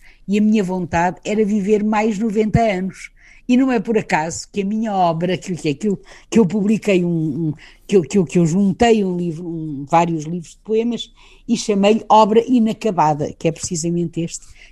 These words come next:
que eu aqui tenho, que é em papel quase bíblia, porque são tantos poemas que deve ser em papel muito fininho. Então, mas de Figuras dois, eu queria ler um poema muito bonito que diz assim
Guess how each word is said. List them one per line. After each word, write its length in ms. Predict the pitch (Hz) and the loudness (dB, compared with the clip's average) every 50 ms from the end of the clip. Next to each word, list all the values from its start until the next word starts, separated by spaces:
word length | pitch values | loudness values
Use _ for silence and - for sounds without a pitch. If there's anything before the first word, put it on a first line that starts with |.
| _ _ | _ _
que 80 | - | 2
eu 60 | 185 185 | 2 2
aqui 200 | 175 - 190 175 | 2 0 -6 -4
tenho, 280 | - 185 180 208 208 | 0 0 0 0 0
que 100 | - 180 | 2 2
é 20 | 165 | 2
em 80 | 165 | 2
papel 360 | 160 - 156 156 170 156 156 | 2 0 0 4 4 2 2
quase 340 | 156 - 185 170 160 147 151 | 2 2 2 2 2 2 -2
bíblia, 420 | 156 170 180 196 185 202 208 202 185 | -4 -4 -4 -4 -4 -2 -2 -4 -4
porque 200 | - - - - | -4 -4 -2 0
são 200 | 170 160 156 - _ - _ - _ _ | 0 0 0 -4 _ -20 _ -20 _ _
tantos 420 | - 254 254 226 196 - - - | 4 4 6 4 2 -2 -6 -10
poemas 440 | - - - 190 180 185 190 190 - | -12 -6 -6 -4 -4 -4 -4 -6 -8
que 60 | - - | -10 -6
deve 160 | - 175 156 | -6 -6 -6
ser 200 | - - - 180 | -6 -8 -6 -6
em 80 | 185 170 | -6 -6
papel 340 | 165 151 - 185 170 170 - - - - - - | -8 -8 -6 -4 -4 -4 -6 -12 -20 -20 -10 -2
muito 280 | - 196 214 190 202 - | 0 2 2 0 -2 -4
fininho. 340 | 180 170 160 151 151 156 | -4 -4 -2 -2 -2 -4
Então, 260 | 185 196 - 180 147 - - _ _ _ _ _ | -4 -4 -4 -6 -6 -8 -12 _ _ _ _ _
mas 200 | - 214 226 - | -4 -4 -4 -4
de 60 | - | -6
Figuras 440 | - 208 165 160 170 185 196 175 151 | -6 -4 -2 0 0 0 0 0 -2
dois, 340 | 165 170 170 170 170 - - - | -2 -2 -2 -2 -2 -6 -8 -4
eu 140 | - 190 185 | -4 -4 -4
queria 280 | - 160 185 180 180 | -4 -4 -2 0 0
ler 380 | 175 170 170 170 170 170 - - - _ _ - - - - - - _ _ - _ | 0 0 0 2 0 0 -2 -6 -16 _ _ -20 -20 -20 -20 -20 -20 _ _ -12 _
um 120 | 196 196 - | -2 -2 0
poema 280 | - 196 202 190 185 | 4 4 4 6 4
muito 280 | 185 190 196 170 - - | 2 0 -2 -4 -4 -6
bonito 520 | 180 180 170 170 170 165 165 - - 147 - - | -4 -2 -2 -2 -2 -4 -6 -12 -18 -20 -18 -10
que 300 | - 190 190 185 185 190 | -4 0 0 0 0 -2
diz 320 | 151 165 170 170 147 - | -2 -4 -6 -6 -6 -6
assim 420 | 170 - - - - 156 147 147 | -8 -8 -8 -6 -6 -4 -4 -4